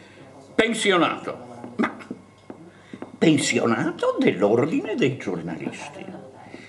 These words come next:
Allora il presidente si è permesso, si è permesso di dire: "Ma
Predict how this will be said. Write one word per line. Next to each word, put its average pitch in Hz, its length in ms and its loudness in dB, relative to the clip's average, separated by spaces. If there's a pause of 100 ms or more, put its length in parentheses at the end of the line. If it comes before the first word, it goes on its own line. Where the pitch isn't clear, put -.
(240)
Allora 156 240 6
il 156 100 -8
presidente 113 680 -2
si 95 140 -4
è 82 60 -2
permesso, 92 640 -4 (960)
si - 100 -6
è 190 40 -4
permesso 175 640 -6
di - 180 -8
dire: - 200 -10
"Ma - 140 -10